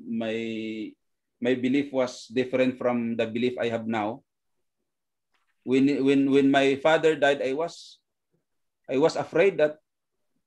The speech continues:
anytime he will appear before me, when I will be alone. Okay, because I believe at that time that a person has a soul, that when a person die,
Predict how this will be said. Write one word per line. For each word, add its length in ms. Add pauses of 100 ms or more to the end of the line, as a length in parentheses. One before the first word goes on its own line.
(100)
anytime 520
he 120
will 160
appear 320
before 340
me, 300 (720)
when 180
I 120
will 180
be 80
alone. 400 (2750)
Okay, 160
because 340
I 140
believe 380
at 140
that 180
time 320
that 220 (680)
a 120
person 420
has 160
a 60
soul, 320 (800)
that 180
when 140
a 100
person 380
die, 460